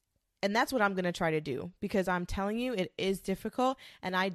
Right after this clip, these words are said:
and I, I am someone that gets very overwhelmed very quickly because, like I said, I'm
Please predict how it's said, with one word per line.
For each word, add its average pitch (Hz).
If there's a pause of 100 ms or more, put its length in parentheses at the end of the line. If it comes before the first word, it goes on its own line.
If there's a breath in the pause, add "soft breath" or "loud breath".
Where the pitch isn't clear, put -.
(120)
and 175
I, 160
I 160
am 139
someone 208
that 208
gets 208
very 214
overwhelmed 220 (420 soft breath)
very 156
quickly 220
because, 196
like 160
I 151
said, 160
I'm 170